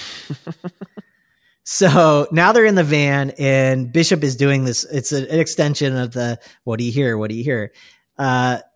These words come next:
Bishop remembers railroad tracks and a cocktail party. And Whistler, we then realize that Whistler not only knows all this stuff about, uh, noise and stuff, he also knows geography really well. Like,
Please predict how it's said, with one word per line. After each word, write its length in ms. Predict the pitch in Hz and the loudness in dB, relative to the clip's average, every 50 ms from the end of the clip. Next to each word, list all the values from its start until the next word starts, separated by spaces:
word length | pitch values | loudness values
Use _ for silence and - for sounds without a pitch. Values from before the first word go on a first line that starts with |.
| _ - | _ -2
Bishop 260 | 135 147 - - 139 | -2 0 0 0 0
remembers 440 | 147 143 139 135 127 123 123 110 110 | 0 0 0 0 0 -2 -4 -4 -2
railroad 420 | 113 139 160 185 208 220 226 220 | 0 4 4 6 6 6 4 4
tracks 320 | - - 233 214 220 - - - | 2 2 2 2 0 -2 -4 -4
and 140 | 151 143 131 | -2 -2 0
a 60 | 123 | -2
cocktail 640 | - - - - - 151 151 - - - 120 101 101 | -4 -8 -8 -4 -2 -2 -2 -2 -4 -6 -6 -6 -6
party. 420 | - - 104 92 87 90 95 101 - _ _ _ _ _ _ _ _ _ _ | -10 -10 -10 -10 -10 -12 -14 -18 -20 _ _ _ _ _ _ _ _ _ _
And 520 | - 135 131 127 127 127 123 123 123 127 131 | 0 2 2 4 4 2 2 0 -2 0 2
Whistler, 720 | 143 170 220 - - - 175 147 131 127 127 135 147 - - - | 4 4 4 2 2 2 2 4 4 4 4 2 0 -2 -4 -2
we 140 | 156 147 151 | 0 0 2
then 460 | 147 156 190 247 294 277 208 147 - | 2 4 2 4 2 2 0 -4 -4
realize 440 | 143 151 151 160 151 147 143 139 127 | -2 0 2 2 2 2 2 2 0
that 160 | 135 135 113 | 0 -2 0
Whistler 320 | 131 151 165 - - 143 139 | 0 0 0 0 -2 -2 0
not 180 | 151 190 262 | 0 0 0
only 260 | 359 427 370 247 185 | -2 -2 -4 -4 -2
knows 240 | 139 147 160 170 156 | -2 0 0 0 0
all 120 | 151 151 143 | -2 -2 -4
this 180 | 147 143 - | -4 -4 -6
stuff 260 | - - 131 135 - | -6 -6 -6 -4 -6
about, 360 | - 131 120 120 120 120 110 - _ _ _ _ _ _ _ _ _ - | -6 -6 -6 -6 -6 -6 -8 -10 _ _ _ _ _ _ _ _ _ -10
uh, 220 | 120 110 110 - - | -8 -8 -8 -8 -6
noise 640 | 131 135 139 139 151 160 160 156 160 160 151 147 | -4 -2 0 0 2 2 2 2 2 0 -2 -4
and 100 | 156 151 | -8 -8
stuff, 240 | - - 156 156 - - _ _ _ _ | -4 -4 -4 -4 -4 -6 _ _ _ _
he 80 | - 196 | -2 -2
also 180 | 294 330 427 | 0 0 0
knows 220 | 415 175 170 165 131 | 0 2 2 0 0
geography 680 | - - 131 123 113 117 131 139 135 123 107 - - 98 90 | -2 -4 -4 -2 0 0 0 0 -2 -4 -6 -8 -10 -12 -12
really 260 | 90 92 90 85 82 | -12 -12 -12 -14 -16
well. 260 | 80 73 62 - _ _ _ | -16 -18 -20 -20 _ _ _
Like, 240 | - 123 117 - | -10 -10 -10 -12